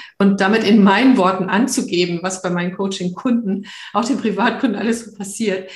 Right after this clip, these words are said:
Das ist ja nicht so mein Ding, nicht? Das kann ich nicht gut. Und da hast du mir ja auch gesagt, ich könnte es anders machen.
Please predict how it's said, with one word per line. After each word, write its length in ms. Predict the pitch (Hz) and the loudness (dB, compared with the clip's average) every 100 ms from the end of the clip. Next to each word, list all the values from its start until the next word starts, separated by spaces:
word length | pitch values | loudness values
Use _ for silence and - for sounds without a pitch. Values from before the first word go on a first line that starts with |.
| - | -12
Das 140 | 208 196 | -8 -6
ist 160 | 214 | -2
ja 80 | 208 | 2
nicht 220 | 202 233 | 2 2
so 80 | 202 | 0
mein 240 | 180 175 175 | 2 2 2
Ding, 260 | 160 147 | -2 -2
nicht? 240 | 160 175 - | -6 -6 -10
Das 180 | - | -12
kann 200 | - 190 | -4 0
ich 160 | 190 185 | 2 0
nicht 180 | 147 - | -4 -2
gut. 260 | 208 233 | -2 -2
Und 140 | 165 160 | -4 -4
da 80 | 175 | -2
hast 220 | 202 - | -4 -4
du 60 | |
mir 120 | 160 156 | -2 0
ja 300 | 147 160 - | -2 -4 -14
auch 100 | 160 | -16
gesagt, 380 | - 165 160 - | -4 -4 -4 -10
ich 160 | - | -10
könnte 180 | - 190 | -4 -4
es 100 | - | -2
anders 340 | 185 214 202 202 | -2 0 -2 -2
machen. 260 | 202 202 | -2 -2